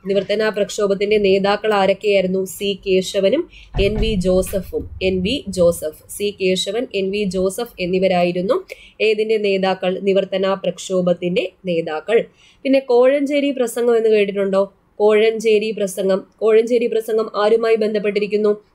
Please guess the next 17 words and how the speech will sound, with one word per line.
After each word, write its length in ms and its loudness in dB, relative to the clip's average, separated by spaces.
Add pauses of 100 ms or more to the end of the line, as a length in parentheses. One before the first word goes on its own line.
സി 340 -2
കേശവനുമായി 640 2
ബന്ധപ്പെട്ടിരിക്കുന്നു. 720 0
പി 120 -8
എസ് 180 0
സി 60 -4
ഒരു 120 0
മാർക്ക് 280 -4
ചോദ്യം. 500 -6 (160)
നടന്ന 220 0
വർഷം 520 -4
ആയിരത്തി 400 2
തൊള്ളായിരത്തി 420 0
മുപ്പത്തി 420 -4
അഞ്ച്. 300 -2
ഇതെല്ലാം 420 0
ചോദിച്ചിട്ടുണ്ട്. 540 -6